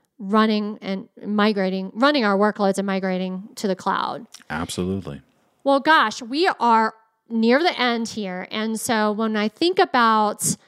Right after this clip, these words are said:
Speaker 1: um, all the, all the items that we talked about here today, scaling and some of the challenges that, um, our, our customers are facing with moving to the cloud and the efficiency of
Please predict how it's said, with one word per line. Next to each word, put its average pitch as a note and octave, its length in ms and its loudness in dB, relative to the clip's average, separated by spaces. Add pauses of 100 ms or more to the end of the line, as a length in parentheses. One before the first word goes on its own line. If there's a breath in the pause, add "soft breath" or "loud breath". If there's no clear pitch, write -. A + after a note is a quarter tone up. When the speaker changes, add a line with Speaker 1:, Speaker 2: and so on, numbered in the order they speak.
(200 soft breath)
Speaker 1:
um, G#3 440 0
all D4+ 260 6
the, D4 240 0 (200)
all E4 180 6
the C4 100 0
items G#3 360 -2
that G3+ 100 -2
we G#3 80 0
talked G3+ 260 -4
about G3 200 -6
here G3 120 -4
today, - 400 -6
scaling D#4 680 0
and A3 100 -4
some G#3+ 100 -6
of G3+ 60 -6
the G3 80 -6
challenges D4+ 720 -2
that, B3 320 2 (300 soft breath)
um, G3+ 320 -2
our, A#3+ 340 0 (100)
our A3+ 200 0
customers A3+ 500 -4
are G3+ 140 -6
facing B3 800 -2
with G3+ 320 -4
moving A3+ 340 0
to - 100 -12
the G3+ 100 -8
cloud C4 680 2
and F#3 180 -6 (220 soft breath)
the G3 140 -2
efficiency C4 720 -2
of G3 180 -2